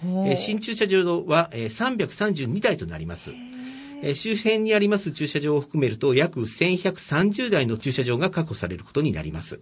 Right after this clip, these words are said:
Speaker 1: はい。もう長かった医療センターの工事、いよいよゴールが見えてきた、そんな感じですね。
Speaker 2: はい。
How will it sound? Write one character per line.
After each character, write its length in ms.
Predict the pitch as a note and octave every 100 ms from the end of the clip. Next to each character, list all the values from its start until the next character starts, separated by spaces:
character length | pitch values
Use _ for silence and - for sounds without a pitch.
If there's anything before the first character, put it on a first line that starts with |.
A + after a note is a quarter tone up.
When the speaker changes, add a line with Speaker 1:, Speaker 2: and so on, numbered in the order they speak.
| _
Speaker 1:
は 360 | - - D#3+ G3+
い。 160 | G#3+ - - - - - -
も 240 | F3 F3+
う 40 | F3+
長 280 | F#3 G3+ G#3+
か 120 | B3
っ 100 | B3 -
た 180 | A#3+ A#3+
医 80 |
療 160 | A#3+ C#4+
セ 160 | C#4+ C4+
ン 60 |
タ 80 | C#4
ー 40 |
の 120 | A#3 A3+
工 180 | C#4+
事、 240 | A3+ A#3 - - -
い 120 | A3+
よ 200 | C#4 A4
い 60 | G4+
よ 300 | D#4+ A3 - D#3
ゴ 220 | C#4 F#4+
ー 40 |
ル 80 | D4
が 120 | G3
見 160 | G3+ B3+
え 100 | C4+
て 100 | A3
き 80 | -
た、 160 | F3+
そ 100 | F3
ん 20 | E3+
な 80 |
感 160 | F3+ F#3
じ 100 | F#3
で 100 | A#3+
す 120 | G3
ね。 140 | F#3
Speaker 2:
は 60 |
い。 40 | A#3+